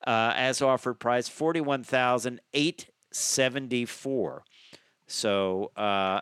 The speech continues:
not cheap, but the mileage i-, is up in the fifties, which is incredible. Plus, uh, it is fifty-two, actually, fifty-two combined miles per gallon in the hybrid mode.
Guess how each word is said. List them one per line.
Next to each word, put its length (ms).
not 360
cheap, 520
but 300
the 100
mileage 920
i-, 140
is 320
up 320
in 200
the 100
fifties, 760
which 260
is 280
incredible. 760
Plus, 540
uh, 260
it 200
is 120
fifty-two, 840
actually, 380
fifty-two 720
combined 560
miles 340
per 140
gallon 440
in 180
the 100
hybrid 500
mode. 260